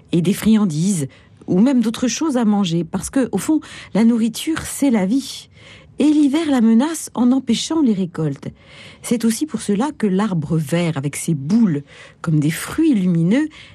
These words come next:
est le symbole de l'arbre du jardin d'Éden, en fait. Ce, ce deuxième livre, et ce deuxième arbre dont parle le livre de la Genèse, et qui était au milieu du jardin avant la chute, avant le péché.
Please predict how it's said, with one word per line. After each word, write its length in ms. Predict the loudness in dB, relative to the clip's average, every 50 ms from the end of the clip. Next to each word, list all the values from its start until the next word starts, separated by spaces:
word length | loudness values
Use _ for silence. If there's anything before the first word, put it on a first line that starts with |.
| _ -4 -2
est 80 | 0
le 100 | 0 0
symbole 480 | 0 0 0 2 2 2 2 2 2 2
de 120 | 2 2
l'arbre 580 | 2 2 2 0 0 -2 -2 -2 0 0 -2 -4 -4 -10 _ -20 -20 -16 _ -6
du 180 | -6 -2 0 0
jardin 380 | 0 0 0 0 0 2 2
d'Éden, 420 | 2 2 2 2 0 0 0 0 0
en 80 | -2
fait. 420 | -4 -4 -4 -4 -4 -4 -6 -10 -20 -20 -20 -20 -20 -20 -18 -10
Ce, 360 | -4 0 0 0 0 -2 -4
ce 160 | -4 -2 -2
deuxième 520 | 0 2 2 2 2 2 2 2 0 0 -2 -6 -12 -16 -10 -4
livre, 340 | 0 2 2 2 2 0 0
et 80 | -4 -4
ce 120 | -4 -2
deuxième 460 | -2 -2 -2 0 0 0 0 0 -2 -2 -4
arbre 320 | -6 -6 -4 -4 -4 -4 -2
dont 160 | -2 -2 -2
parle 300 | -2 -4 -2 -2 -4 -4 -8 -14 -14 -6 -2
le 80 | 0
livre 280 | 0 2 0 0 -2 -2
de 120 | -2 -2
la 120 | -2 -2 -2
Genèse, 440 | -2 0 0 0 0 0 0 -2 -4 -14 -16 -8 -6
et 80 | -6 -4
qui 160 | 0 0 0
était 260 | 0 2 0 -4 -4 -2
au 260 | 0 0 2 2 2 4
milieu 380 | 4 4 4 4 2 2 2
du 80 | 2 0
jardin 400 | 0 0 -2 -2 -2 -2 -2 -2 -2
avant 220 | -4 -4 -2 0 0
la 120 | 0 0
chute, 320 | -2 -4 -6 -6 -6 -4 -2
avant 140 | -2 0
le 100 | 0 0
péché. 320 | -2 -4 -6 -6 -6 -8